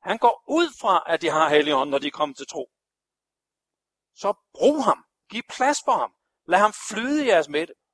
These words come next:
Lad Helligånden virke. Drik alt det åndelige vand, du kan komme til at drikke. Spis så meget af Jesu legeme, du kan komme til at spise.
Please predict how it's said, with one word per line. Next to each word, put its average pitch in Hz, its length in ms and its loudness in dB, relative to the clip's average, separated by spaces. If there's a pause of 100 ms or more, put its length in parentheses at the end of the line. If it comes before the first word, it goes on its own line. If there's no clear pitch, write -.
(600)
Lad 175 100 -6
Helligånden 214 440 -4 (100)
virke. 226 280 -6
Drik - 420 -4
alt 208 280 -4
det 202 200 -8 (560)
åndelige 170 440 -2
vand, 190 280 0
du 196 100 -10
kan 190 100 -8
komme 160 200 -2
til - 140 -6
at 190 140 0
drikke. - 380 -10 (280)
Spis 247 440 0 (280)
så - 160 0
meget 185 340 2
af 175 100 2
Jesu 202 280 -4
legeme, 180 400 -4 (240)
du 196 160 -8
kan 170 80 -12
komme 196 140 -2
til 214 60 -6
at 208 100 -4
spise. 247 400 -10